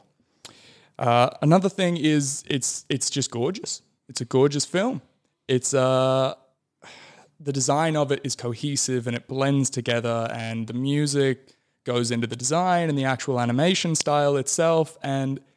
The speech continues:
it comes together in such a way that's just smart and quirky and sometimes just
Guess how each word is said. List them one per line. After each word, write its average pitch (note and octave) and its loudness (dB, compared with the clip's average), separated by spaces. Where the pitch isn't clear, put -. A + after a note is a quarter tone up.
it D3 -8
comes D#3+ -2
together D#3 2
in D3+ -2
such D3 -2
a C#3+ 0
way C#3 0
that's C3+ -4
just - -4
smart D3+ 0
and A#2+ -6
quirky D#3+ 0
and A#2+ -2
sometimes C3+ 0
just - -6